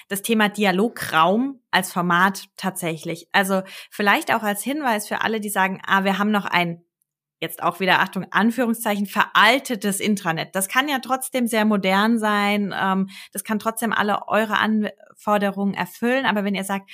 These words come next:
diesen Social-Charakter, den wir gerade auch beschrieben haben, der fehlt so ein bisschen.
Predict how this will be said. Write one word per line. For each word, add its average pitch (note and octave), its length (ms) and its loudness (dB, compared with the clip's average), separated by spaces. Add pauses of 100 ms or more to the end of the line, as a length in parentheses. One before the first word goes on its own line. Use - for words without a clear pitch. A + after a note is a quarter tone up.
(220)
diesen G#3+ 200 0
Social-Charakter, G#3+ 840 0
den F3+ 200 -2
wir F3+ 100 -2
gerade F3+ 320 0
auch E3+ 100 -4
beschrieben F#3+ 340 -2
haben, F#3 140 0 (280)
der G#3 100 2
fehlt B3 340 4
so G#3 140 -2
ein F#3 160 0
bisschen. E3+ 480 -4